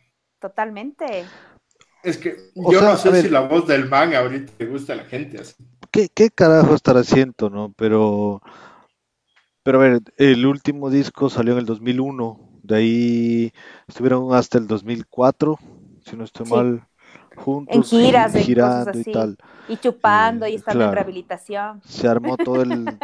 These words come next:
Speaker 3: todo el,
Speaker 1: <laughs>
Speaker 3: todo el lío y se separaron, ¿no es cierto?
Speaker 2: Así
Speaker 3: En el
Speaker 2: es.
Speaker 3: dos mil nueve se vuelven a unir, intentan volver a unirse, porque no creo que se vuelvan a unir así bien, bien, ¿no?
Speaker 2: Fue para, para un concierto o dos, o sea, no.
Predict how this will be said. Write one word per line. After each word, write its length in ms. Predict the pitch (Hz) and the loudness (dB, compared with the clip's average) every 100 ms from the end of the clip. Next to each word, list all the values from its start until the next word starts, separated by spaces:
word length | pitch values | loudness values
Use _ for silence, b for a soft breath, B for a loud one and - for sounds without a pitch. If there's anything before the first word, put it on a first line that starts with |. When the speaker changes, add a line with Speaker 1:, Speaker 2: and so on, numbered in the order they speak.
| - | -4
Speaker 3:
todo 200 | 123 127 | -2 -2
el, 440 | 120 120 113 107 - | -4 -8 -10 -12 -8
Speaker 1:
<laughs> 40 | |
Speaker 3:
todo 220 | 120 123 | -4 -4
el 60 | 120 | -4
lío 440 | 131 143 147 151 _ _ _ _ | -4 0 0 -2 _ _ _ _
y 100 | 131 | -6
se 120 | - - | -2 -2
separaron, 600 | 113 - 95 95 87 87 _ _ _ _ _ _ - | -2 -6 -6 -6 -6 -12 _ _ _ _ _ _ -20
¿no 40 | |
es 60 | - | -10
cierto? 400 | 117 110 - - B B B - | -6 -6 -6 -20 B B B -14
Speaker 2:
Así 120 | 110 | -10
Speaker 3:
En 60 | |
el 60 | 113 | -6
Speaker 2:
es. 60 | 113 | -4
Speaker 3:
dos 60 | 120 | -6
mil 120 | 131 | -8
nueve 360 | 135 151 127 120 | -2 0 2 0
se 160 | 117 | -2
vuelven 340 | 113 117 117 117 | 0 -2 -2 -4
a 40 | |
unir, 360 | 117 127 143 147 - - _ _ _ _ _ - | -6 -6 -6 -4 -4 -6 _ _ _ _ _ -12
intentan 680 | 135 - 156 202 - 123 110 | -12 0 0 0 -4 -6 -6
volver 260 | 104 107 | -8 -6
a 60 | 107 | -6
unirse, 340 | 117 143 127 | -6 -8 -10
porque 180 | 110 92 | -16 -14
no 100 | 120 | -12
creo 120 | 123 | -12
que 60 | - | -10
se 100 | 107 | -10
vuelvan 320 | 110 104 101 | -10 -10 -14
a 40 | |
unir 300 | 98 104 107 | -14 -10 -8
así 300 | 98 - 104 | -8 -8 -10
bien, 240 | 98 104 101 | -8 -10 -4
bien, 260 | 117 123 | -2 -2
¿no? 280 | 98 95 _ _ b b b b b _ _ _ _ _ - - | -6 -18 _ _ b b b b b _ _ _ _ _ -20 -14
Speaker 2:
Fue 200 | - 415 | -8 -8
para, 440 | - 226 175 151 - | -6 0 2 2 0
para 160 | 151 | -2
un 80 | 160 | -2
concierto 600 | 170 151 120 135 - 123 | -6 -8 -6 -6 -6 -10
o 120 | 113 110 | -8 -8
dos, 420 | 120 120 117 - | -8 -8 -12 -20
o 80 | - | -20
sea, 220 | - 113 | -16 -14
no. 320 | 113 110 107 | -14 -16 -18